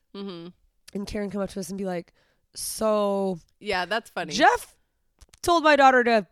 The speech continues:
Speaker 2: get in these sheets last week.
Speaker 1: <laughs>
Speaker 2: Kinda weird."
Speaker 1: They're, like,
Speaker 2: And then
Speaker 1: eight.
Speaker 2: we all laugh about it.
Speaker 1: Yeah.
Speaker 2: And then, like, I talk with and be like, "Dude,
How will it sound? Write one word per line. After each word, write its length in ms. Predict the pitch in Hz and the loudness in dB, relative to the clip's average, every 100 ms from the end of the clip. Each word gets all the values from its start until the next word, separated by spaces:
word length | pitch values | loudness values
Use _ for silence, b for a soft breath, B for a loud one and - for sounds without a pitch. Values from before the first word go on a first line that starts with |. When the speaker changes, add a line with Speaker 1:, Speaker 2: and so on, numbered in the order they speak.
| - | 0
Speaker 2:
get 160 | 262 | 2
in 60 | 233 | 2
these 180 | 233 220 | 0 -2
sheets 320 | - 339 320 | 0 0 2
last 260 | 220 214 220 | 0 0 -4
week. 180 | 202 - | -8 -10
Speaker 1:
<laughs> 100 | _ | _
Speaker 2:
Kinda 240 | 285 285 254 | 0 2 2
weird." 380 | 247 208 180 - | 0 0 -4 -12
Speaker 1:
They're, 160 | 285 | -14
like, 180 | 294 320 | -12 -6
Speaker 2:
And 140 | 240 | -2
then 120 | 247 240 | -2 -2
Speaker 1:
eight. 60 | |
Speaker 2:
we 100 | 262 | -2
all 260 | 240 247 226 | 4 4 4
laugh 320 | 208 233 240 | 0 0 -2
about 320 | 220 196 185 | -2 -2 0
it. 260 | 190 226 - | -2 -2 -6
Speaker 1:
Yeah. 240 | - 165 151 | -8 -6 -4
Speaker 2:
And 100 | 254 | -2
then, 120 | 285 | -2
like, 180 | 277 277 - | -2 -4 -4
I 100 | 254 | -4
talk 280 | 254 240 | -4 -8
with 160 | 220 - | -8 -10
and 100 | 202 | -8
be 80 | 214 | -4
like, 240 | 220 208 - 180 139 | -2 -4 -8 -20 -10
"Dude, 340 | 220 262 202 | -4 -4 -4